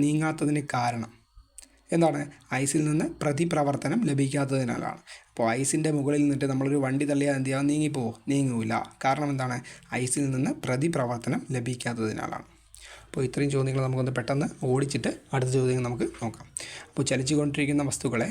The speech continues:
നിശ്ചലമായോ വേഗം കുറച്ചുവോ കാണാൻ കഴിയുന്ന ഉപകരണം ഏതാണ്? അതാണ് stroboscope. law of inertia എന്നറിയപ്പെടുന്ന ചലന നിയമം ഏതാണ്?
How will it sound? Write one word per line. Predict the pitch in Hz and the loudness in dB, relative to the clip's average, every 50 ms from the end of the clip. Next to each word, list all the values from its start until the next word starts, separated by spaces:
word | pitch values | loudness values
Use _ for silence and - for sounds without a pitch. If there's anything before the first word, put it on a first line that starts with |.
| - - 139 | -2 -2 -2
നിശ്ചലമായോ | 127 - - 143 147 143 143 139 127 131 151 240 - - - - - - - _ _ 139 139 | 0 0 0 0 0 0 0 0 0 0 -2 -4 -6 -12 -20 -20 -20 -20 -20 _ _ 2 2
വേഗം | 143 147 139 160 160 151 | 2 4 2 0 0 0
കുറച്ചുവോ | 156 143 147 143 147 151 147 147 143 143 143 | 2 0 0 2 2 2 2 2 0 0 0
കാണാൻ | 139 135 139 143 143 139 139 | 0 0 2 0 0 0 0
കഴിയുന്ന | 135 135 139 139 139 131 127 | 0 0 0 0 0 0 0
ഉപകരണം | 131 139 139 135 143 147 143 135 127 | 0 0 0 2 2 2 2 2 0
ഏതാണ്? | 127 123 120 123 120 - - - - - - - - - - - 139 | 0 -2 -4 -6 -8 -10 -10 -10 -8 -6 -6 -6 -4 -2 0 0 0
അതാണ് | 123 123 123 131 202 320 320 - - - _ _ - - | 2 2 0 0 0 -2 -4 -6 -12 -20 _ _ -6 -6
stroboscope. | - - 131 123 120 123 120 - - - 120 117 113 - - - - - - _ _ - 135 | -2 0 0 2 2 0 -2 -2 -2 -2 -4 -2 -2 -2 -4 -4 -8 -14 -20 _ _ -2 0
law | 135 147 156 165 170 | 2 2 2 2 0
of | 170 170 165 147 | 0 0 0 0
inertia | 147 151 156 147 - - 156 151 147 | 2 2 0 0 0 0 2 2 2
എന്നറിയപ്പെടുന്ന | 143 143 143 139 143 143 143 139 135 135 143 139 139 - | 2 2 2 2 0 0 0 0 0 0 0 0 -2 -2
ചലന | 127 127 135 139 143 139 | -2 0 0 0 0 0
നിയമം | 135 135 135 131 131 127 | 0 0 0 -2 -2 -2
ഏതാണ്? | 123 120 117 120 | -4 -4 -6 -8